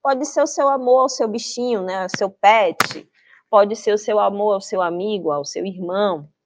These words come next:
não importa. O que a Declaração Universal dos Direitos Humanos diz é que nós temos direito ao amor e aos frutos do amor, porque o amor é universal,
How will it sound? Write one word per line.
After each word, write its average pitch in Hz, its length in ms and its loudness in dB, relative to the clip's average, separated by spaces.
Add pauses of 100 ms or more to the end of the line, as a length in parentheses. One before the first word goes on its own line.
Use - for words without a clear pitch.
(120)
não 185 80 -10
importa. 165 420 -4 (560)
O 160 80 -20
que 175 120 -4
a - 20 2
Declaração 180 720 0
Universal 233 520 0
dos 202 140 -8
Direitos 196 420 -4
Humanos 190 520 -4
diz 196 240 -6
é 196 100 0
que 214 160 -6
nós 202 380 0
temos 202 420 -6
direito 196 600 -4 (400)
ao 180 220 10
amor 160 680 4 (140)
e 247 160 2
aos - 420 0
frutos 311 560 0
do 254 140 2
amor, 208 460 0 (680)
porque 214 280 -2
o 220 100 6
amor 190 400 2
é 196 60 2
universal, 196 760 -4